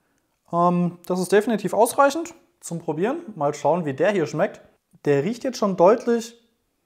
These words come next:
ja, fruchtiger vielleicht, frischer. Schwierig zu beschreiben, wir probieren mal. Sehr interessant, sehr lecker, ein kleines bisschen schärfer,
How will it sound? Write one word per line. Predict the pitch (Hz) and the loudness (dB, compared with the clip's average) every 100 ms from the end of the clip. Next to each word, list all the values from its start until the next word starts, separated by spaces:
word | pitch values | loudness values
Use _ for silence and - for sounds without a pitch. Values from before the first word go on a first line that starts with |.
| _ _ _ _ _ _ _ _ _ _ _ _ _ 147 | _ _ _ _ _ _ _ _ _ _ _ _ _ -14
ja, | 143 160 170 | -8 -2 -2
fruchtiger | - - 98 226 - - 262 247 | -2 -14 -8 -6 -6 -6 -2 -2
vielleicht, | 247 240 208 208 220 - - | -2 0 2 2 -2 -14 -20
frischer. | - - - 220 - 233 233 240 - _ _ _ _ _ _ _ - - - | -20 -20 -10 -8 -2 2 2 2 -8 _ _ _ _ _ _ _ -20 -20 -10
Schwierig | - 269 262 | -6 -6 -4
zu | 214 | -4
beschreiben, | 202 131 131 127 | -2 0 0 -2
wir | |
probieren | 147 147 135 | -6 -2 -2
mal. | 120 - - - _ _ _ _ _ _ _ _ _ _ _ _ _ _ _ | -4 -8 -16 -20 _ _ _ _ _ _ _ _ _ _ _ _ _ _ _
Sehr | - - 185 | -10 -4 -4
interessant, | 254 165 - 143 285 - _ _ _ _ _ _ | -4 -4 -2 -2 -4 -12 _ _ _ _ _ _
sehr | - - 190 | -12 -8 -4
lecker, | 214 220 220 190 294 - - _ _ _ _ _ - | -2 -4 -4 -6 -6 -10 -20 _ _ _ _ _ -12
ein | 196 175 | -8 -4
kleines | 190 240 285 | 0 0 -4
bisschen | 240 226 165 | -8 -6 -6
schärfer, | - 165 226 254 277 | -2 -2 -2 -4 -8